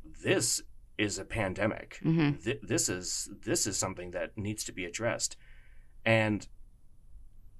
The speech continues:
Speaker 1: it, it just, it breaks my heart when you have people that try to argue with you about it.
Speaker 2: Mm-hmm.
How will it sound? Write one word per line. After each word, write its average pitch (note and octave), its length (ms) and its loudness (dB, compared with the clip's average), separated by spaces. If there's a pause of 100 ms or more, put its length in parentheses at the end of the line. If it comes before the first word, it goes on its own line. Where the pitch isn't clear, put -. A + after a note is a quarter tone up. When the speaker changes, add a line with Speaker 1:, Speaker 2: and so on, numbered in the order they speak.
(280)
Speaker 1:
it, A#2 160 -2
it A#2+ 40 4
just, A#2+ 240 2
it A#2 160 0
breaks C#3+ 200 0
my B2+ 100 4
heart B2 200 4
when G#2+ 120 2
you G2 80 0
have G#2+ 140 -4
people A#2 240 -4
that G2+ 100 -2
try A#2 160 0
to G2 140 0
argue F2 380 -2
with - 200 -12
you - 140 -8
about - 200 0
it. E3 80 4
Speaker 2:
Mm-hmm. D#3+ 180 4